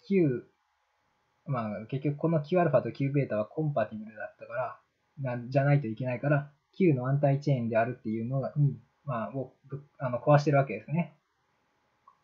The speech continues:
はい。ということで、これは、うん、間違ってるわけなんで、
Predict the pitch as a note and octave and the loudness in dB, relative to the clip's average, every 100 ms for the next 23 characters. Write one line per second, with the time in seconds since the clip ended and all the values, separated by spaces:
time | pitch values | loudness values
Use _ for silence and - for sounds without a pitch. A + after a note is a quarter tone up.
0 | _ - B2 G#2 - E3 E3 D#3 D3+ C#3 | _ 2 2 2 0 0 2 2 2 2
1 | C3 - C#3 C3+ - - - - C3 B2+ | -2 -2 -6 -6 -12 -20 -16 -10 -8 -8
2 | A#2+ B2+ C3 C3 B2+ - A#2 A2+ A2+ A2+ | -8 -4 -4 0 0 0 -4 -4 -4 -8
3 | A2+ D#3+ - | -2 -2 -2